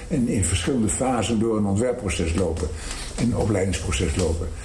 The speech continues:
En, eh, in de Academie Minerva was nog een ouderwetse arts and crafts school,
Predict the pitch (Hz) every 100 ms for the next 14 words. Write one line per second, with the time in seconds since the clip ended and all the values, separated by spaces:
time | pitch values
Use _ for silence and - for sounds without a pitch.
0 | - - - - 143 127 120 - 117 123
1 | 113 113 147 123 117 - 117 147 143 113
2 | 123 165 156 139 113 107 127 123 113 156
3 | - - - - 117 92 127 143 165 -
4 | - 160 156 175 -